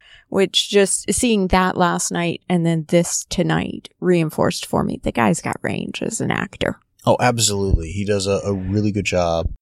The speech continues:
Speaker 2: But they've gone out of their way to find very talented actors.
Speaker 1: Yes.
Speaker 2: Even some of the people that had some fairly small roles in this.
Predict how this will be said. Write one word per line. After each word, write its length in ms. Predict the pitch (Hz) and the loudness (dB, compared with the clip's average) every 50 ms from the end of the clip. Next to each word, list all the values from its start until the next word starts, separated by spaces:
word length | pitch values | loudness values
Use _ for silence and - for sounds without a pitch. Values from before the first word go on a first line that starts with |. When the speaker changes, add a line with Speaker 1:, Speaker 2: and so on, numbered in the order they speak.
| _ _ _ | _ _ _
Speaker 2:
But 200 | - 127 123 110 - - - - - | 4 4 4 4 0 -6 -12 -16 -4
they've 300 | 120 135 127 123 117 - | 0 0 2 2 0 -2
gone 340 | - 131 123 123 123 113 - - | -2 -2 0 0 0 0 0 2
out 240 | - - 131 131 135 | 2 4 4 4 2
of 140 | 143 135 - | 0 0 0
their 120 | 131 120 107 | -2 -2 0
way 420 | 101 107 107 107 107 107 101 92 98 - | 2 4 4 6 4 4 2 0 -2 -4
to 140 | - - 104 | -4 -4 -4
find 560 | - - - 104 101 101 101 101 98 95 92 - - - _ - | -4 -2 -2 0 0 0 0 -2 -2 -4 -4 -8 -12 -20 _ -2
very 180 | - 104 107 104 | 0 0 0 0
talented 500 | - - - 107 104 110 113 110 101 95 | -2 -4 -2 0 0 2 2 4 4 2
actors. 640 | 87 87 92 95 - - 131 131 - - - - - | 2 2 0 -2 -4 -2 -2 0 0 0 -2 -4 -4
Speaker 1:
Yes. 520 | - 156 151 - - - - - - - - _ _ _ - | -2 0 0 0 -2 -4 -8 -10 -12 -12 -14 _ _ _ -4
Speaker 2:
Even 340 | 131 131 139 147 160 147 | 0 0 2 2 2 0
some 220 | - - 139 131 127 | 0 0 0 0 0
of 60 | 117 | -2
the 60 | 113 | -4
people 520 | - - 123 117 113 - 110 104 101 95 101 113 110 | -2 -2 0 0 0 0 0 0 0 -2 -4 -2 0
that 340 | 107 101 98 101 98 - - - | 2 2 4 2 0 -2 -4 -8
had 400 | - 113 101 95 95 98 - - | -4 -2 0 2 0 0 0 -2
some 220 | - - - 104 | -4 -4 -4 -6
fairly 340 | - - 202 247 285 233 - | -6 -6 -6 -4 -4 -4 -2
small 480 | - - - 165 147 131 110 95 95 | 0 0 0 0 2 2 2 2 2
roles 320 | 127 190 233 240 196 123 - | 0 0 0 -2 -4 -6 -8
in 140 | 76 62 53 | -8 -10 -12
this. 420 | 50 50 - - - - - | -14 -8 -4 -2 -2 -2 -2